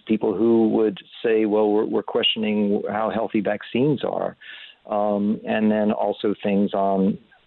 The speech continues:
um, you know, social justice and even environmental policies. So, um, you know, the U N, uh, one of the U N senior officials made a statement in this documentary that,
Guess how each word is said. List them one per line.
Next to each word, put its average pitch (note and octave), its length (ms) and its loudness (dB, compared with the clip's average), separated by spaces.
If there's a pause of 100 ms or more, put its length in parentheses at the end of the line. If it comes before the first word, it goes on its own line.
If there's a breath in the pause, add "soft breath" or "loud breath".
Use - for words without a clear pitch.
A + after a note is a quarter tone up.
(120)
um, G#2 360 -2
you A2 100 0
know, G2 100 0 (120)
social G#2+ 280 0
justice G2+ 520 -2
and G2 100 0
even F#2+ 420 0
environmental F#2 840 0
policies. F#2 640 -2 (160)
So, F#2+ 340 2 (720 loud breath)
um, G2+ 460 0
you A#2 80 0
know, G#2+ 100 2
the G#2+ 80 2
U A#2+ 280 4
N, A#2+ 460 -2
uh, G2 200 -4
one G#2+ 160 -2
of G#2 100 -4
the G#2+ 80 -2
U G#2 220 2
N A#2 240 -2 (100)
senior F#2+ 220 2
officials G#2+ 500 -4
made G2 200 0
a - 120 -2
statement G2+ 500 0
in - 140 2
this - 160 -2
documentary G2 760 0
that, F#2+ 240 -2